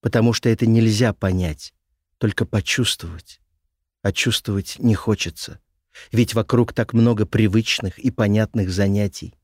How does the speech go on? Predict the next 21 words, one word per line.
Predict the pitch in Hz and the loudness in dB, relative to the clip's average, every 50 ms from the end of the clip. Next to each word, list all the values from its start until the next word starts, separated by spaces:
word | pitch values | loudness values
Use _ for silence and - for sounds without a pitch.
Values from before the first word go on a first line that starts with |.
| _ _ _ _ _ _ _ _ _ _ _ _ _ _ _ _ _ _ _ _ _ - - - _ | _ _ _ _ _ _ _ _ _ _ _ _ _ _ _ _ _ _ _ _ _ -20 -20 -14 _
Смерть | - - - 135 135 139 123 - | -4 2 4 4 4 4 2 0
всегда | - - - 131 113 113 113 123 127 123 | -6 -2 -2 0 0 2 2 2 2 2
ходит | - - 123 120 110 117 110 104 | 2 2 2 2 2 2 -2 -2
где-то | 107 98 120 120 - 127 | 0 0 0 0 2 2
рядом, | 117 120 120 113 101 101 95 | 2 4 2 2 2 2 2
но | 101 107 | 4 4
не | 110 113 | 4 4
касается, | - - 127 113 - - 131 117 107 98 92 87 - - - 85 - - - - _ | 4 2 0 0 0 0 0 0 0 0 -2 -4 -6 -8 -10 -10 -10 -10 -16 -16 _
чтоб | - - - 120 - - | -8 -2 -2 -2 0 2
не | 117 | 4
напугать | 110 110 107 - 120 110 107 117 107 92 - | 4 4 4 2 0 2 2 2 0 0 -2
раньше | 98 98 98 92 87 - 107 98 | -2 0 0 0 0 -2 -2 0
времени. | 95 101 104 98 87 85 82 80 78 - _ _ _ _ _ _ _ _ _ _ _ _ _ _ _ _ _ _ | 0 0 0 -2 -2 -4 -6 -8 -12 -16 _ _ _ _ _ _ _ _ _ _ _ _ _ _ _ _ _ _
Русское | 101 104 123 120 - - - - 123 113 107 98 101 - | 0 0 2 2 0 -4 -4 -2 -2 -2 -2 -2 -6 -8
бессознательное. | 123 113 110 110 - - - 117 104 95 95 101 104 107 104 90 - - 85 85 85 82 80 82 - 82 - _ _ _ _ _ _ _ _ _ _ _ _ | -6 -2 -2 0 0 -2 -2 -2 -2 -2 0 0 2 2 2 2 0 -4 -8 -8 -8 -8 -8 -10 -12 -14 -18 _ _ _ _ _ _ _ _ _ _ _ _
Если | - 98 131 139 - - 127 | -2 0 0 0 2 2 4
не | 117 113 113 113 | 4 6 4 4
вижу, | 120 139 131 110 95 92 85 - _ _ _ _ _ _ _ _ _ | 4 2 2 0 -2 -6 -10 -12 _ _ _ _ _ _ _ _ _
значит, | 117 101 113 120 113 - - 107 - - | -6 -2 0 0 0 0 -2 -6 -4 -4
этого | - 101 - - 95 101 | -4 -4 -2 -2 -2 -2
нет. | 98 95 87 80 73 - _ _ _ | -2 -2 -2 -4 -6 -10 _ _ _